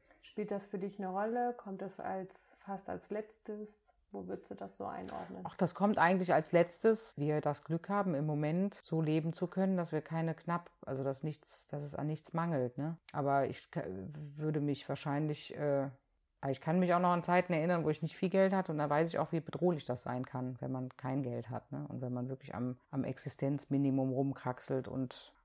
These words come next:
Speaker 2: was weiß ich, da musste ich zum Beispiel die, das, die letzten, das letzte Wochenende von der Woche meistens zu meiner Oma fahren zum Essen mit meiner Tochter, weil's halt nicht gereicht hat und so, ne? Als sie noch
Speaker 1: Mhm.
Speaker 2: klein war und halt solche Sachen, ne? Das will man natürlich nicht mehr. Da ist man froh, dass man da raus ist aus dem, aus
Speaker 1: Mhm.
Speaker 2: dem Alter.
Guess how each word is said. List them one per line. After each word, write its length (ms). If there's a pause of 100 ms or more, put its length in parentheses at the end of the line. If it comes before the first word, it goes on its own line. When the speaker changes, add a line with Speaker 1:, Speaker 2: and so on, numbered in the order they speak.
Speaker 2:
was 100
weiß 140
ich, 160
da 100
musste 240
ich 80
zum 140
Beispiel 400
die, 180
das, 200
die 140
letzten, 580 (160)
das 160
letzte 300
Wochenende 460
von 200
der 140
Woche 180
meistens 380
zu 100
meiner 260
Oma 260
fahren 260
zum 180
Essen 280
mit 80
meiner 260
Tochter, 340
weil's 220
halt 120
nicht 160
gereicht 380
hat 140
und 160
so, 180
ne? 200
Als 120
sie 80
noch 120
Speaker 1:
Mhm. 60
Speaker 2:
klein 280
war 220
und 340
halt 180
solche 300
Sachen, 340
ne? 140
Das 180
will 80
man 120
natürlich 340
nicht 180
mehr. 160
Da 80
ist 140
man 80
froh, 220
dass 180
man 100
da 80
raus 320
ist 100
aus 200
dem, 260 (680)
aus 80
Speaker 1:
Mhm. 20
Speaker 2:
dem 160
Alter. 340